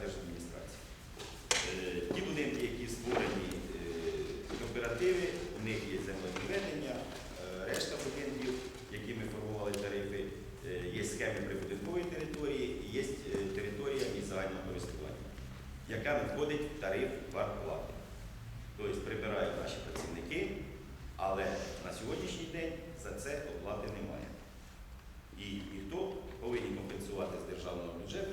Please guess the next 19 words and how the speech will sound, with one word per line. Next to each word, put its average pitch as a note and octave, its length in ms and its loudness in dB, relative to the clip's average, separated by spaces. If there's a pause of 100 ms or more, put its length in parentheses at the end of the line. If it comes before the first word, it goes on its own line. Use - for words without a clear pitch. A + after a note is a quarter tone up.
ніхто B2 260 -4
за - 120 -4
це A2+ 100 -4
не A2 80 -2
перечисляє - 520 -6
гроші. - 340 -6 (560)
От F2+ 180 -6
площа D3+ 340 -2
чотириста - 340 -4
тридцять G2 360 -6
два F#2+ 180 0
квадратних - 600 -2
метра, C3 300 -4 (100)
тисяч G#2+ 300 -2 (380)
квадратних F2 420 -2
метрів C3+ 300 -2 (280)
не G#2 60 -2
покривається G2 600 0
ніким - 340 -4